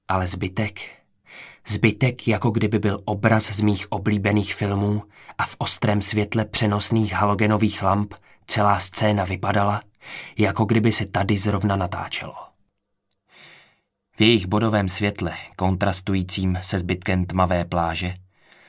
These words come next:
se leskl její oteklý obličej, pokrytý modřinami, a její oči.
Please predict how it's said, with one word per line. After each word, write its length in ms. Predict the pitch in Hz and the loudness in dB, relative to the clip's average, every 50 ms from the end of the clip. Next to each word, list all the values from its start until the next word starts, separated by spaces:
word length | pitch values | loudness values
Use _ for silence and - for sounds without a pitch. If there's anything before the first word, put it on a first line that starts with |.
| - _ _ - | -20 _ _ -14
se 220 | - - - 92 | -8 -2 0 2
leskl 380 | 92 92 90 - - - - 101 | 2 2 2 0 -2 -4 -2 0
její 380 | 98 95 95 92 90 90 - - _ | 0 2 0 0 -2 -4 -8 -10 _
oteklý 500 | - 98 92 - 95 90 - 92 87 - | -12 -8 -6 -4 -4 -4 -4 -4 -4 -4
obličej, 680 | - 85 82 90 90 87 90 - 95 90 90 90 92 - - - _ _ _ _ _ _ - | -4 -4 -2 -2 0 0 0 0 0 0 0 0 -2 -6 -12 -20 _ _ _ _ _ _ -2
pokrytý 500 | - 92 92 - 98 95 90 - 87 85 | -2 0 0 2 0 0 0 -2 -4 -4
modřinami, 800 | 85 87 87 - - - 92 87 87 87 87 90 90 - - _ _ _ _ _ _ _ _ _ _ _ _ _ _ _ _ _ _ _ _ _ _ _ _ - | -4 -4 -4 -4 -4 -2 -2 0 0 0 -2 -4 -4 -8 -14 _ _ _ _ _ _ _ _ _ _ _ _ _ _ _ _ _ _ _ _ _ _ _ _ -10
a 120 | - 85 | -6 -4
její 320 | 87 87 85 85 82 80 - - | -2 -2 -2 -2 -4 -6 -10 -14
oči. 520 | - 87 90 - - - 92 90 90 - | -16 -10 -6 -4 -4 -2 -4 -6 -8 -12